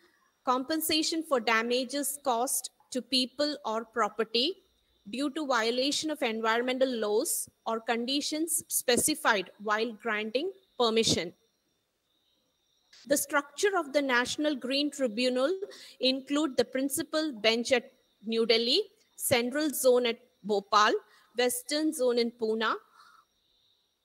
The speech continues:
southern zone in Chennai, and the eastern zone in Kolkata. The power of the National Green Tribunal is to hear all the civil cases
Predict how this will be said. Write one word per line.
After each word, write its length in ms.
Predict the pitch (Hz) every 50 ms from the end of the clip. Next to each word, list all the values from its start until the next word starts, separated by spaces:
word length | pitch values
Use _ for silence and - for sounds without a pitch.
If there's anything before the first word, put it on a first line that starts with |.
| _ _ _ _ _ _ _ _ _ _ _
southern 480 | - - - 262 247 233 285 311 330 320
zone 240 | 320 294 277 269
in 120 | 269 277 269
Chennai, 640 | - - 277 233 233 240 233 233 233 240 254 302 - - -
and 200 | 240 226 226 220
the 120 | 220 - -
eastern 520 | 269 262 277 247 - - 294 285 302 285
zone 280 | 277 - 233 240 226 226
in 140 | 262 392 381 - -
Kolkata. 480 | 254 214 214 - 214 - - - - - _ _ _ _ _ _ _ _ _ _ _ _ _ _ _ _ _ _ _ _ _ _ _ _ _ _ _ _ _ _ _ _ _ _ _ _ _ _ _
The 160 | - 277 277 277 - -
power 460 | 285 269 277 269 311 370 381 403 - - -
of 120 | 262 262 - 220
the 180 | 247 262 262 254
National 540 | 254 247 233 240 247 - - 294 294 294 277
Green 320 | 226 247 262 269 294 285
Tribunal 520 | - 269 240 214 233 233 233 233 208 175 175 - -
is 220 | - - 233 - -
to 100 | - 262
hear 500 | - - 254 277 269 262 262 269 285 269 -
all 280 | - 233 240 247 269 285
the 100 | 254 330
civil 380 | 302 - 311 294 247 285 294 285
cases 680 | - - 269 262 269 - - 269 208 202 - - -